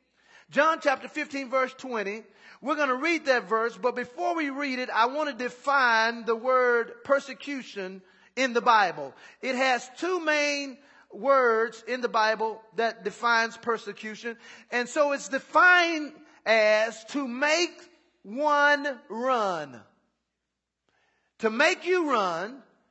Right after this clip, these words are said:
to make you flee, or to put to flight.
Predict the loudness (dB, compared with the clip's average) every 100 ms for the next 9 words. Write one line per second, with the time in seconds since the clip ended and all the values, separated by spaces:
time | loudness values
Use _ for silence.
0 | _ -6 2 4 2 0 0 -2 -4 0
1 | 0 -2 -8 -12 -16 _ _ _ 2 6
2 | 6 4 0 -2 -2 -2 -4 -4 -4 4
3 | 4 4